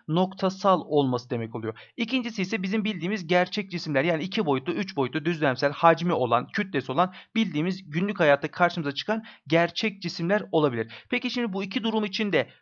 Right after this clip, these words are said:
hocam bu formül yeterli mi? Yani sadece dengenin, e, tüm kuvvetlerinin sıfır olması yeterli mi? Hayır arkadaşlar.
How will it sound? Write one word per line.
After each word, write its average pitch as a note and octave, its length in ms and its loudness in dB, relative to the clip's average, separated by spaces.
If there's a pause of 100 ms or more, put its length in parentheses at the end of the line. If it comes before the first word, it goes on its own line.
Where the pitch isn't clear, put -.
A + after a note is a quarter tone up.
hocam G3+ 400 2
bu A#3+ 80 -2
formül G3 380 0
yeterli E3+ 320 2
mi? B2+ 100 -2
Yani F#3 180 4
sadece G3 400 -4
dengenin, E3 460 0 (240)
e, D3+ 260 4 (160)
tüm A#3+ 180 0
kuvvetlerinin F#3+ 440 0
sıfır F#3+ 300 -4
olması F3+ 340 0
yeterli F3+ 340 0
mi? A#3+ 80 -2
Hayır G3+ 260 2
arkadaşlar. A#2+ 420 2